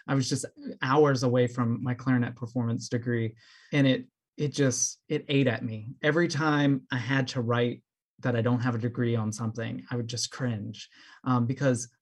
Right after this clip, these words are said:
I was worthy of the job and I'm capable of doing it, but I didn't have that diploma. And so when I was thirty, I went back to school, and it was one of the best things that I did for me. But like you said,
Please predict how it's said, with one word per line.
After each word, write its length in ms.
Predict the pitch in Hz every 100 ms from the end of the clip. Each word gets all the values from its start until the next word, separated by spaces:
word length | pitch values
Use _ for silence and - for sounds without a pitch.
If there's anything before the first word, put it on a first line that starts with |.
| -
I 80 | 151
was 200 | 151 127
worthy 680 | 131 170 180 123 113 - -
of 120 | 120
the 100 | 131
job 440 | 131 123 113 104 120 - -
and 340 | 131 120 120 143
I'm 120 | 131
capable 640 | - 156 165 147 120 117
of 140 | 117 110
doing 300 | 135 131 113
it, 120 | 110
but 100 | 117
I 60 |
didn't 300 | 113 151 -
have 220 | 117 135 113
that 180 | 113
diploma. 580 | - 107 - 117 113 104 - - - - _ _
And 120 | 143
so 100 | 139
when 140 | 160 160
I 40 |
was 160 | 151 147
thirty, 360 | 170 170 156
I 60 | 135
went 180 | 120 117
back 200 | 113 -
to 80 | -
school, 360 | - 127 120 - _ _ - -
and 640 | 135 127 123 123 123 123
it 320 | 143 131 123 - _ _ _ _ _ _ _ _ _ -
was 300 | 143 131 - -
one 300 | 147 147 160
of 80 | 160
the 60 |
best 220 | 147 143
things 240 | - 139 127
that 120 | 127
I 80 | 120
did 280 | 117 127 -
for 140 | 123
me. 220 | 120 120
But 180 | 110 120
like 220 | 135 127
you 100 | 156
said, 480 | 147 180 147 113